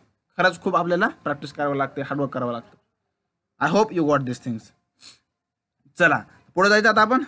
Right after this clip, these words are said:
ओके. जेव्हा आपण जायचं असं म्हटलं होतं, जेव्हा आपण जाण्यासाठी यूज केला, आपण जाण्यासाठी काय यूज केला आपण?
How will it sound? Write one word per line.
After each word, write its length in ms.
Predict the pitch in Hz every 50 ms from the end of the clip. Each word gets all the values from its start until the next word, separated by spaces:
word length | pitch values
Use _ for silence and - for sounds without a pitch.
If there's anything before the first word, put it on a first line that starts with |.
| - - _ _ _ _
ओके. 520 | 131 127 117 - - 110 104 92 - _ _ _ _ _ _ _ _ _ _ _ _ _ _ _ _ _ _
जेव्हा 200 | - - 185 196
आपण 240 | 202 233 240 185
जायचं 400 | 170 170 185 202 233 247 247 277
असं 180 | 247 254 247 254
म्हटलं 240 | 226 226 220 214 -
होतं, 200 | 202 190 160 160
जेव्हा 240 | 143 151 175 330 -
आपण 160 | 220 202 175
जाण्यासाठी 460 | 170 185 202 220 220 226 226 202 226
यूज 180 | 226 226 214 -
केला, 200 | - 202 185 175
आपण 200 | 160 156 151 147
जाण्यासाठी 340 | 170 185 202 202 214 202
काय 160 | 214 214 208 208
यूज 180 | 202 208 202
केला 180 | - 214 208 208
आपण? 300 | 202 190 208 214 220